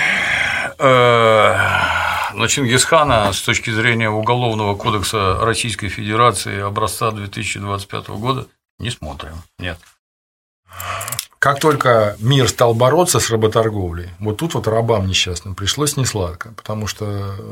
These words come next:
Speaker 2: работ-, работорговцы перешли на другой тип кораблей, который способен уходить от военно-морского флота.
Speaker 1: Мгм.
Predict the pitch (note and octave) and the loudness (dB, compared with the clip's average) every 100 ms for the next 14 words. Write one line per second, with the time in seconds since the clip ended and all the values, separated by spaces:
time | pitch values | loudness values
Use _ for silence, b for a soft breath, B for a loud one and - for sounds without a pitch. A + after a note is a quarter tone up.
0 | G#2+ G2+ A2 A2+ - A2 A#2 A#2 B2 B2 | -12 -6 -2 -2 -4 -2 0 2 0 0
1 | E3+ - G#2 A2 A2 G#2+ G#2 G2+ F#2+ F#2+ | -4 -4 -6 -4 0 0 0 -2 -2 -2
2 | G#2 G2+ F#2+ G2 G2+ G2 G2+ B2+ B2+ A#2 | -2 -2 -4 -8 -16 -10 -2 0 2 2
3 | A2+ G2+ A2+ A#2 B2+ E3+ F3+ - _ _ | 0 -4 0 2 2 0 -2 -8 _ _
4 | _ _ - A2+ G#2+ - A#2+ A2+ A#2 G#2+ | _ _ -4 0 0 2 0 2 0 0
5 | G#2 A#2 G#2+ G2+ F#2 G#2 A2 G#2+ G2+ G2+ | -2 0 -2 -2 -4 -2 0 0 0 -2
6 | G2 - G#2 G2+ A2 G2 G2 F#2+ _ G#2+ | -4 -6 -6 -6 -4 -6 -6 -14 _ -6
7 | G2+ A2 | -4 -4